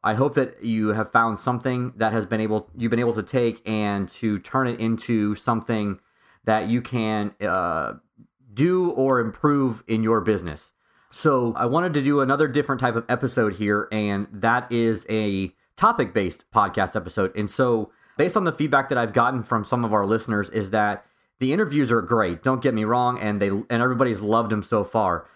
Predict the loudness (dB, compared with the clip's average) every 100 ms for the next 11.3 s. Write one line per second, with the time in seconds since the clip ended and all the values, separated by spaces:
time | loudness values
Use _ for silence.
0 | _ -4 0 2 0 0 0 2 0 0
1 | 0 2 2 2 2 0 0 0 2 0
2 | 0 -2 -2 -2 0 0 0 0 0 2
3 | 0 -2 -8 0 2 2 0 -4 -14 _
4 | _ _ -6 -2 0 2 2 0 -4 -2
5 | 0 -2 -4 -2 0 2 0 0 0 -2
6 | -2 0 -2 -2 -8 -2 -2 -2 -6 -20
7 | -2 0 2 0 2 0 0 0 0 0
8 | 0 0 2 2 0 0 0 -2 -2 -2
9 | 0 -2 0 2 2 0 0 -2 -2 -2
10 | 0 -2 -2 -4 0 -2 0 2 2 2
11 | -4 -6